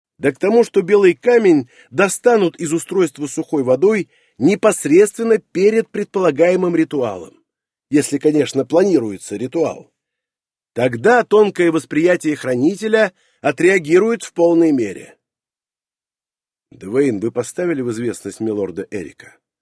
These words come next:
«Конечно!» Короткий и ёмкий ответ.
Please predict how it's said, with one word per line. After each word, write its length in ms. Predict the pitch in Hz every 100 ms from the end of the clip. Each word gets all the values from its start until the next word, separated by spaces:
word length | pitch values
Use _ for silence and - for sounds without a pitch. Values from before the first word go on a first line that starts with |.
| _ _ _ _ _ _
«Конечно!» 720 | 135 190 160 151 175 214 214 _ _ _ _ _ _ _ _ _ _ _ _ _ _ _ _
Короткий 720 | - 101 127 196 _ - 185
и 140 | - 139
ёмкий 580 | 113 143 143 131 135
ответ. 760 | - 117 98 87 85 _ _